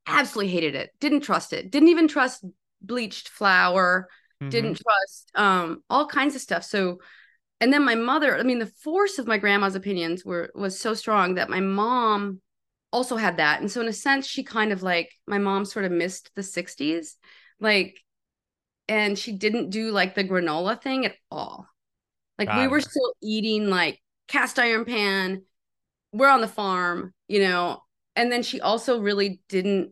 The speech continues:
Speaker 1: like, herself doesn't like, like, cream of mushroom soup stuff. I mean, she had
Speaker 2: Got it.
Speaker 1: some of that, but, like, I don't know how to make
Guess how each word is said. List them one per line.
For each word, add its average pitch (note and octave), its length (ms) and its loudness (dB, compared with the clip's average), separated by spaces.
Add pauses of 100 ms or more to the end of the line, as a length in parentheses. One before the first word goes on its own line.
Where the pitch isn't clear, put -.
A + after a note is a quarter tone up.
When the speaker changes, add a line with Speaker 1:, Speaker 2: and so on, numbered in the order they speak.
(160)
Speaker 1:
like, F3 580 0 (220)
herself F#3 440 -2
doesn't F3+ 300 -4
like, E3+ 320 -2
like, E3+ 340 -4 (760)
cream F3 160 2
of E3+ 60 0
mushroom D#3 320 -2
soup - 280 -10
stuff. - 560 -6 (100)
I - 40 -6
mean, C#4+ 160 2
she G#4 140 2
had A#4 100 2
Speaker 2:
Got G3 60 -2
it. - 20 -4
Speaker 1:
some G3+ 180 4
of A#3 100 2 (120)
that, C#4 160 2 (160)
but, G#3+ 260 -2 (500)
like, C#4 120 -2
I D4 80 6
don't D#4 180 2
know A#3 80 0
how B3 140 2
to A3 80 4
make G3 260 -2